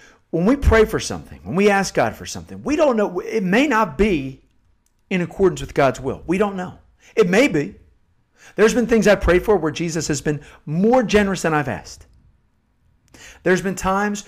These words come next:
when I did not get what I prayed for, but I got something that said, "Wow, that's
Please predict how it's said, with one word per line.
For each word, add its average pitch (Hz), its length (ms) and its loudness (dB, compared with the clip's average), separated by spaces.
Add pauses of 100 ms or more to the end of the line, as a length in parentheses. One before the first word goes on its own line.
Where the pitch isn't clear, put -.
(140)
when 180 160 0
I 170 100 2
did 156 240 -2
not 214 360 2
get 180 440 -4 (180)
what 165 180 2
I 156 100 4
prayed 185 380 4
for, 220 340 0 (300)
but 147 140 0
I 123 100 -4
got 139 260 -2
something 196 880 0 (300)
that 151 240 -2
said, 127 480 0
"Wow, 147 340 6
that's 147 240 -2